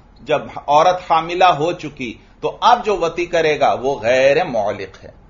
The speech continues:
उसकी वजह से मजीद औरत कोई हामिला नहीं होगी। और खावन जो है गैर मुअल्लिक वती के अंदर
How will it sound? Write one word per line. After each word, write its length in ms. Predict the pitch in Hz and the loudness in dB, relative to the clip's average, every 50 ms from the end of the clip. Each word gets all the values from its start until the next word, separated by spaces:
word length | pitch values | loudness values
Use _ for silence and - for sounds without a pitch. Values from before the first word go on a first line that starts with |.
| - _ _ - 151 - 127 | -20 _ _ -20 -16 -12 -12
उसकी 220 | 127 - - 143 | -12 -8 -6 -2
वजह 240 | 139 135 135 139 135 | 0 2 4 4 2
से 300 | 135 - 143 143 127 110 113 | 2 0 -4 -4 -4 -6 -4
मजीद 460 | 123 131 135 131 113 151 196 226 190 | -2 -2 -2 -2 -2 -6 -6 -2 0
औरत 460 | 165 139 143 139 143 143 - - - - - | 2 4 4 4 2 0 -2 -6 -14 -14 -10
कोई 300 | 110 120 113 - 131 123 117 - | -10 -10 -8 -6 -8 -8 -6 -6
हामिला 500 | 127 123 120 120 123 123 127 127 - - 139 139 147 156 170 196 - - - - - - | -6 -6 -4 -4 -6 -6 -2 0 2 4 4 6 6 6 4 4 0 -6 -14 -20 -14 -10
नहीं 280 | 131 170 190 208 214 190 | -8 -6 -6 -4 -6 -4
होगी। 380 | 160 151 143 139 139 143 147 - - - - 117 | -4 -4 -4 -4 -6 -8 -10 -10 -14 -16 -10 -4
और 220 | - 123 135 139 139 - | 2 4 6 6 6 4
खावन 480 | - - 143 139 165 - 233 262 254 208 | 0 0 4 4 4 4 4 2 0 0
जो 120 | 208 190 | -2 -2
है 180 | 165 175 175 143 107 | 2 2 2 2 2
गैर 440 | 113 127 147 165 175 190 196 233 262 | 0 0 2 2 2 2 2 2 0
मुअल्लिक 460 | 254 208 175 160 151 160 165 180 - - 147 | -2 -2 -2 0 0 0 -2 -4 -8 -8 -6
वती 260 | 135 135 127 - 180 | -4 -4 -4 -6 -12
के 160 | 180 - 143 127 | -12 -10 -10 -8
अंदर 360 | 117 113 113 113 127 139 | -8 -8 -4 -2 0 0